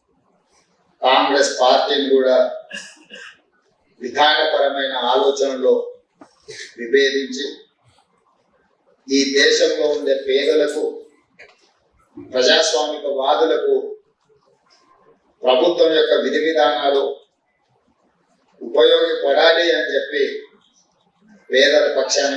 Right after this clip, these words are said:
గలం విప్పిన సీతారాం ఏచూరి గారు మన మధ్యలో లేకపోవడం తీరని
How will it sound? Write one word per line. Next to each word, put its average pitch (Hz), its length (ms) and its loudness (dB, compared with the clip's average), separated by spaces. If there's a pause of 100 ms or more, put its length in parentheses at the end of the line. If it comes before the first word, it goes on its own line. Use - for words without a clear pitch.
(120)
గలం 139 300 2
విప్పిన 131 320 -4 (1700)
సీతారాం 147 540 2 (260)
ఏచూరి 147 460 0
గారు 135 260 2 (1200)
మన 123 180 -4 (120)
మధ్యలో 139 380 2 (300)
లేకపోవడం 139 600 0 (2000)
తీరని 139 420 0